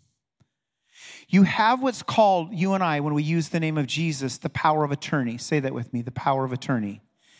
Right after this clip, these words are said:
Do you know what the power of attorney is? How many know what that is legally, all right?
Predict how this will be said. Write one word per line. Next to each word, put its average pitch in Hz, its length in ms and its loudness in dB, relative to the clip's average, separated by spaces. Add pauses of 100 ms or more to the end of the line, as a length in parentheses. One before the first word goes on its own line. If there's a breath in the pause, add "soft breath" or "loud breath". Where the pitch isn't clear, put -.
(680 soft breath)
Do - 80 4
you - 0 -
know - 20 8
what 339 60 2
the - 80 -4
power 247 180 4
of 208 80 -2
attorney 214 300 -2
is? 214 260 -4
How - 140 -2
many 220 120 2
know 180 80 0
what 143 120 -2
that 117 140 -2
is - 320 -12 (280)
legally, 113 460 -2 (120)
all 135 80 -2
right? 139 200 0